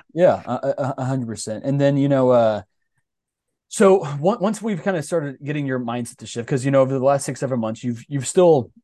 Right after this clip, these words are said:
just because you start working with somebody doesn't mean that everything s-, is simple. And it doesn't mean that those real life obstacles are not in your way with it. Has, when we've kinda talked about the parallels between health and fitness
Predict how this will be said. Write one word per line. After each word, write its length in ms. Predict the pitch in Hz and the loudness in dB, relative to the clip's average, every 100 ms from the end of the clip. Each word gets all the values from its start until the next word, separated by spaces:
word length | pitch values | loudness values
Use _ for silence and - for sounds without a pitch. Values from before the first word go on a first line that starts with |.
| - | -8
just 160 | 151 | -2
because 300 | 165 160 135 | 0 0 0
you 80 | 127 | -4
start 220 | - 113 | -2 -2
working 180 | 113 107 | -2 -6
with 100 | 110 | -10
somebody 200 | 110 107 | -8 -6
doesn't 260 | 107 104 98 | -4 -6 -6
mean 220 | 110 101 | -8 -6
that 180 | 101 - _ _ _ | -8 -10 _ _ _
everything 840 | 117 113 101 117 107 104 98 95 95 _ | -4 -4 -6 -6 -6 -6 -6 -10 -14 _
s-, 180 | - - | -10 -4
is 140 | 143 - | -4 -4
simple. 460 | 117 98 - - - | -8 -8 -12 -18 -10
And 80 | 127 | -4
it 60 | 123 | 0
doesn't 260 | 127 - | 0 0
mean 240 | 123 117 107 | -2 -2 -2
that 200 | 110 98 | -6 -6
those 260 | 113 104 107 | -8 -8 -12
real 360 | 117 120 120 113 | -6 -2 0 2
life 260 | 110 107 - | 0 -2 -6
obstacles 460 | 101 - 107 104 | -12 -12 -14 -12
are 60 | 104 | -10
not 220 | 104 101 | -10 -10
in 120 | 104 | -10
your 120 | 95 | -12
way 200 | 95 104 | -8 -6
with 200 | 117 101 | -6 -8
it. 160 | 123 - _ _ _ _ - | -10 -14 _ _ _ _ 0
Has, 340 | 143 135 - _ _ _ _ _ _ _ | 2 2 -2 _ _ _ _ _ _ _
when 220 | 139 143 135 | -2 0 2
we've 240 | 165 156 | 2 0
kinda 180 | 160 135 | 0 -2
talked 240 | 143 143 | 0 -2
about 100 | 147 | -2
the 60 | 139 | -6
parallels 480 | 127 123 117 110 101 | -6 -4 -2 -4 -4
between 340 | 113 120 107 | -12 -12 -10
health 240 | 107 104 | -8 -8
and 120 | 101 - | -10 -10
fitness 540 | 113 101 107 104 - | -10 -8 -10 -10 -12